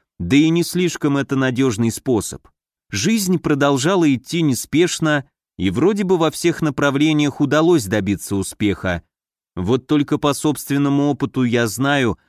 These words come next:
насколько всё это может быстро обернуться большими проблемами. В столице это было не так заметно, так как тут, по сути, сконцентрировано столько сил,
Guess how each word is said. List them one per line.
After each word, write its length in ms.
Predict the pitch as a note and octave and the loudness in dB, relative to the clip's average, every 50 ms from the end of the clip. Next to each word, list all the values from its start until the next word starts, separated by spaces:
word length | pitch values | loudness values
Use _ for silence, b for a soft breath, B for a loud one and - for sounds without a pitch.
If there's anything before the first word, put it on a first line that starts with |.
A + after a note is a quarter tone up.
| _ _ - | _ _ -8
насколько 640 | - F2+ G#2+ A2+ - - - E3+ G3+ G3+ - - F3+ | -4 -2 0 0 -2 -4 -2 -2 -2 -2 0 -2 -2
всё 240 | - - - E3 E3+ | -2 0 0 2 2
это 160 | - - D#3 | 2 2 0
может 320 | D#3 D#3 D#3 C3+ C#3+ C3 | 0 0 0 0 -2 -2
быстро 400 | A2+ G#2+ C#3 C#3 - - C3+ B2+ | 0 0 -2 -2 0 -2 -2 0
обернуться 640 | A#2+ A#2 G#2+ A2+ G#2+ A2+ C3+ D#3+ E3+ D3 - - D3+ | 0 0 0 0 2 2 2 2 0 0 -2 -2 -2
большими 540 | B2 A2+ A#2 A2 - - - B2+ A#2+ A#2 A2 | 0 2 0 0 0 0 0 0 2 2 0
проблемами. 840 | - - A2 G#2+ G2 E2+ G2+ G#2 G2 F#2 F2+ E2 D2+ D2 C#2+ C#2 - _ _ _ _ _ _ _ _ _ - | 0 0 -2 -2 0 0 0 2 2 2 0 -2 -4 -6 -10 -14 -16 _ _ _ _ _ _ _ _ _ -14
В 60 | - | -12
столице 560 | - - - C3+ D3 D#3 F3 E3 - - D#3+ D#3+ | -10 -4 0 2 2 2 2 0 0 0 0 0
это 220 | D#3 D3+ - D3+ | 0 0 0 -2
было 220 | C#3 D3 D3+ D3 | 0 2 2 2
не 160 | D3 D3 D3 C#3 | 2 2 0 0
так 260 | - D#3+ D3+ C#3 A#2+ | 0 0 -2 -2 -2
заметно, 640 | A2 C3 C3 C3 C3 B2 A2 - - F2 E2 - - | -2 -2 0 2 0 0 -2 -2 -4 -4 -4 -4 -2
так 220 | - A#2+ A#2 - | -2 -2 -2 -2
как 240 | - C3 B2 - - | -2 -4 -4 -4 0
тут, 260 | - D#3 D#3 D3 - _ _ _ _ _ _ - | 0 2 2 0 -2 _ _ _ _ _ _ -4
по 120 | - A#2 A#2 | -2 -2 0
сути, 320 | - - D3+ C3+ D3 C#3+ | 2 0 0 0 0 -2
сконцентрировано 1000 | - - - C#3+ C3+ - - D3 C#3 B2 C#3+ D3 D3+ C#3+ C#3 C3+ C3+ C#3 C#3 C3+ | -4 -2 -2 -2 -2 0 0 0 0 2 2 2 2 2 2 0 0 0 0 -2
столько 480 | - - - E3 G3 G3+ E3+ - D#3 B2+ | -4 -4 -2 0 0 0 0 0 -2 -2
сил, 400 | - - - G#2 E2+ C#2+ C2 | -2 -4 -4 -4 -4 -6 -8